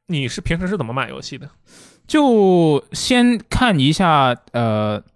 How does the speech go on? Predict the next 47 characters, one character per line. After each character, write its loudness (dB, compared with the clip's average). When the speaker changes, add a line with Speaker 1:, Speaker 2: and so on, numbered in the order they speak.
Speaker 2:
就 2
基 0
本 0
上 2
是 2
等 -2
它 0
发 0
售 0
之 -2
后， -2
Speaker 1:
嗯。 -10
Speaker 2:
然 2
后 2
看 -2
一 0
下 0
各 -4
方 -2
面 0
的 0
一 0
些 -2
评 -4
价， -4
Speaker 1:
嗯。 -8
Speaker 2:
我 -4
再 0
去 -2
做 0
决 -8
定。 -10
Speaker 1:
那， 0
那 4
我 2
先 -2
问 0
你 -6
一 -8
个 -2
问 0
题 -6
啊， -8
Speaker 2:
嗯。 -10
Speaker 1:
就 0
是 2
说 2